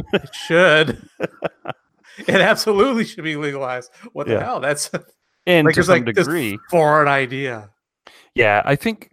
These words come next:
Speaker 1: I think what's gonna jam him up, because I know this is probably not gonna come as a great surprise to you, but, uh, the, a bunch of the billionaire N F L team owners have been caught with prostitutes, and it's really not that big of a deal.
Speaker 2: I ke-, I, like, as soon as I saw this, I was like,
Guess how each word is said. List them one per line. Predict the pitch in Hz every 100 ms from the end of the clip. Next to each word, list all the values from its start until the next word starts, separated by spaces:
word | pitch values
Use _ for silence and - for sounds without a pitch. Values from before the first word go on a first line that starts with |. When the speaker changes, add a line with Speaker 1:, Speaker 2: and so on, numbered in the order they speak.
| _
Speaker 1:
I | 117
think | 160 147
what's | 131 -
gonna | 127
jam | 104 110 101 101
him | 104 101
up, | 101
because | 104 - 110 92 - _ _ -
I | 135
know | 139 139
this | 117
is | 113 92 -
probably | 117 107 104 101
not | 95
gonna | 101 92
come | 101
as | 95
a | 92
great | 98 -
surprise | 98 98 95 -
to | 101
you, | 101
but, | 95 95 -
uh, | 113 110 104 101 98 95 -
the, | 107 110 - _
a | 123
bunch | 107 104 113 120 147
of | 135 127
the | 127 110 107 104
billionaire | 104 113 113 123 120 107 110 110 107 _ _ _ -
N | 117
F | 110 110
L | 110
team | - 113 110
owners | 104 107 107 113 -
have | 104
been | 98 95
caught | 107 95
with | 101
prostitutes, | - 107 95 107 107 95 -
and | 95
it's | 104
really | 101 98
not | 95 92 101
that | 82
big | 92
of | 92
a |
deal. | 92 95 95 - _ _ _ -
Speaker 2:
I | 190
ke-, | - 254 247
I, | 214 214 214
like, | 196 185 214
as | -
soon | 214
as | 196
I | 156
saw | 185 160
this, | 147 147
I |
was | 139
like, | 139